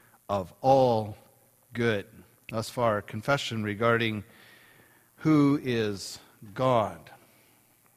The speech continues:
Dear congregation of our Lord Jesus Christ, as we begin a series of sermons on this subject, who is God,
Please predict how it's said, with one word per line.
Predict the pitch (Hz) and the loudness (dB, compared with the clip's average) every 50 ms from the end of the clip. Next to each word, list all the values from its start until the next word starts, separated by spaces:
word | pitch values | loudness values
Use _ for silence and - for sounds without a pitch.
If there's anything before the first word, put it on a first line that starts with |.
| _ _ _ _ _ _ _ _ _ _ _ _ _ _ _ _ _ _ _ _ _ _ _ _ _ _ _ _ _ _ - - - - - - - - - - - - - - - - - - _ _ _ _ _ - | _ _ _ _ _ _ _ _ _ _ _ _ _ _ _ _ _ _ _ _ _ _ _ _ _ _ _ _ _ _ -14 -14 -14 -14 -16 -20 -20 -20 -20 -20 -20 -20 -20 -20 -20 -20 -20 -20 _ _ _ _ _ -2
Dear | 127 160 175 | 0 2 4
congregation | - 185 170 156 143 147 127 143 151 151 - - 156 147 131 127 127 | 6 6 8 8 6 4 4 2 2 2 2 0 2 2 2 2 0
of | 123 120 120 113 101 123 | 0 0 -2 -2 0 0
our | 123 117 117 | 2 2 2
Lord | 123 131 131 123 113 | 2 2 2 2 0
Jesus | 107 117 131 127 110 117 117 113 | 0 -2 -2 -2 -2 -4 -6 -8
Christ, | - - - 135 135 131 131 127 113 - - - | -8 -4 0 2 2 2 2 0 -4 -6 -6 -6
as | 131 123 117 95 - | -6 -6 -6 -6 -2
we | 139 143 143 147 143 139 131 123 104 - - - - - - - - - - - _ - _ _ _ _ _ _ _ _ _ _ _ _ _ | 0 2 4 4 4 2 2 0 -2 -6 -10 -18 -18 -20 -20 -20 -20 -20 -20 -20 _ -20 _ _ _ _ _ _ _ _ _ _ _ _ _
begin | - 120 113 110 147 160 160 156 139 | -6 -6 -2 2 2 4 4 2 0
a | 127 | -2
series | 110 - - - 143 147 139 135 127 110 104 | -4 -4 -2 0 2 2 4 2 2 0 -4
of | 107 92 | -8 -12
sermons | - - - 147 151 147 135 117 110 104 104 104 101 - | -12 -8 -4 -2 -2 -2 -2 -2 -4 -4 -6 -8 -6 -4
on | 120 117 113 113 | -4 -4 -2 -4
this | 117 120 110 | -4 -4 -4
subject, | - - - 139 131 123 110 117 117 107 98 - - - - - - _ _ _ _ _ _ _ _ _ _ _ _ _ _ _ _ _ _ _ _ _ _ | -4 -2 -2 -2 -2 -2 -4 -4 -4 -4 -6 -8 -14 -18 -18 -18 -20 _ _ _ _ _ _ _ _ _ _ _ _ _ _ _ _ _ _ _ _ _ _
who | - 139 143 139 | -6 -4 -2 -2
is | 131 117 107 - - | -2 -2 -4 -8 -8
God, | - 123 117 113 98 92 82 78 | -4 -2 -2 -2 -2 -4 -8 -12